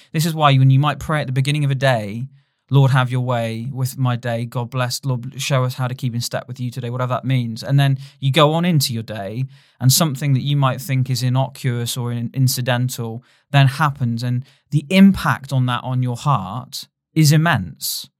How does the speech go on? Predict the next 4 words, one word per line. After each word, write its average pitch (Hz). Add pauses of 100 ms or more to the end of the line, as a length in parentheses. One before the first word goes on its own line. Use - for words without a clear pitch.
(1400)
surprising, 131 (1800)
unnerving, 143 (460)
perhaps 139
disarming. 135